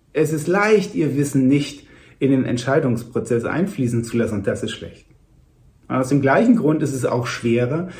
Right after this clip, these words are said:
Risiken, die Introvertierte erkennen, zu berücksichtigen. Sie kommen einfach nicht dazu, sie zu äußern. Möglicherweise nur ein Vorurteil, aber gerade Introvertierte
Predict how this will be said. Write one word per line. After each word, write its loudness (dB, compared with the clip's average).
Risiken, 0
die 0
Introvertierte 0
erkennen, 0
zu -4
berücksichtigen. -2
Sie -4
kommen 0
einfach -2
nicht -2
dazu, -2
sie -2
zu -2
äußern. -6
Möglicherweise 0
nur 0
ein -4
Vorurteil, 0
aber -2
gerade -2
Introvertierte -2